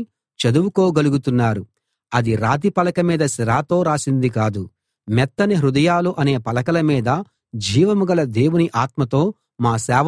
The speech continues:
ద్వారా క్రీస్తు రాసిన ఉత్తరంగా మీరు కనబడుతున్నారు. క్రీస్తు ద్వారా దేవుని మీద మాకిలాంటి నమ్మకముంది. మా వల్ల ఏదైనా అవుతుందని ఆలోచించడానికి మేము సమర్థులమని కాదు, మా సామర్థ్యం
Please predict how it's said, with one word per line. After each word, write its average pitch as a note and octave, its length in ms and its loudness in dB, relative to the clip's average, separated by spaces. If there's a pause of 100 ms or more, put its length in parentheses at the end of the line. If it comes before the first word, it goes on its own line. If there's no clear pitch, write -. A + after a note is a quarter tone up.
ద్వారా E3 420 0
క్రీస్తు E3 480 -4
రాసిన C#3+ 400 -2
ఉత్తరంగా B2+ 580 0 (440)
మీరు E3 280 2
కనబడుతున్నారు. C3+ 840 -2 (500)
క్రీస్తు G3+ 380 0
ద్వారా D#3+ 380 2 (120)
దేవుని D#3 360 0
మీద D3+ 260 0 (440)
మాకిలాంటి C3+ 680 0
నమ్మకముంది. C#3 720 0 (360)
మా B2+ 160 4
వల్ల E3 220 0 (140)
ఏదైనా D#3+ 480 2
అవుతుందని E3+ 560 0 (100)
ఆలోచించడానికి D3+ 960 0 (380)
మేము D#3+ 300 2
సమర్థులమని D3 760 0
కాదు, C3+ 340 -2 (460)
మా A#2+ 160 -2
సామర్థ్యం B2+ 640 0